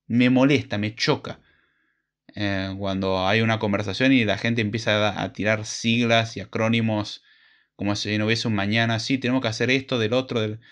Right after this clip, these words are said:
treinta siglas en una oración y, eh, quizás yo lo entiendo, porque yo ya estoy en el equipo hace tiempo, ya tengo contexto, y entendí perfectamente lo que hace referencia.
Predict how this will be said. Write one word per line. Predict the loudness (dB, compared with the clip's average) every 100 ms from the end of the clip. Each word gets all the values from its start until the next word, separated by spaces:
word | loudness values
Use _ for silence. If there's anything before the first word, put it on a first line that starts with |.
| _ _ _
treinta | 4 4 4 0
siglas | -2 -2 2 2
en | 2
una | 2 2
oración | 0 -2 -2 0 0
y, | 0 -2 -4 -4
eh, | -4 -4 -8 -18 -20 _ -8
quizás | 0 2 4
yo | 4
lo | 4
entiendo, | 4 4 4 4
porque | 2 0
yo | 0
ya | -2
estoy | 0 2
en |
el | 2
equipo | 2 0 -4
hace | -4 -2
tiempo, | 2 4 4 0 -2
ya | -2 -2
tengo | -2 -2
contexto, | -2 -2 0 0 0 -4 -4 -12 0
y |
entendí | 2 2 0
perfectamente | 0 0 0 0 0
lo | -2
que | -4
hace | -4
referencia. | -4 -2 -2 -2 -6 -16